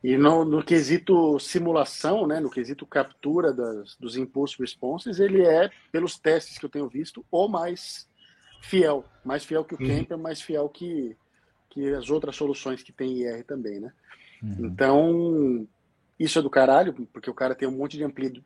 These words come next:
Speaker 1: animal na casa dele, ele faz um es-, um impulse response e leva na entra-, na estrada. E pra mim vai ser muito legal porque tudo, cara, assim, noventa e nove por cento do que eu tenho gravado, eu tenho usado o Parallax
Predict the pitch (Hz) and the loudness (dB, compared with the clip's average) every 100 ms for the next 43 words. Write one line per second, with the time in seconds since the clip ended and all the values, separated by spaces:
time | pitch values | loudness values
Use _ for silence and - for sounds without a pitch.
0 | _ _ _ _ 143 147 151 135 127 127 | _ _ _ _ -2 0 2 2 0 -2
1 | 123 131 143 156 185 214 247 _ _ _ | -4 -4 -4 0 0 0 -8 _ _ _
2 | _ _ _ _ 135 147 147 143 135 143 | _ _ _ _ -4 0 4 4 2 -6
3 | - - 139 135 156 - 147 - 147 170 | -8 -8 -8 -6 -8 -2 -4 -4 -6 -6
4 | 185 180 160 170 185 185 151 143 151 - | -4 0 0 0 -4 -4 -6 -4 -6 -4
5 | 139 113 107 _ - - _ _ _ 165 | -2 -2 -6 _ -20 -20 _ _ _ -6
6 | - 175 156 175 233 180 131 131 165 170 | 6 6 6 2 2 0 -2 -4 -4 -4
7 | 180 170 156 196 196 - 180 170 - _ | -2 0 4 2 0 -2 -2 -2 -6 _
8 | _ _ _ _ _ _ - 262 139 131 | _ _ _ _ _ _ 2 2 2 -4
9 | - 123 104 113 _ _ _ _ _ _ | -2 -4 -4 -12 _ _ _ _ _ _
10 | _ - 226 180 143 160 185 151 233 233 | _ -12 -8 -6 -6 -2 -4 -2 -6 -4
11 | 220 160 156 160 139 135 131 - 135 127 | -6 -4 -2 -2 -4 -8 -10 -6 -8 -6
12 | 135 127 131 123 117 131 143 151 160 143 | -10 -4 -2 -2 0 0 0 -2 -2 0
13 | 156 147 160 175 151 131 - - - | 0 2 2 2 2 -2 -8 -18 -18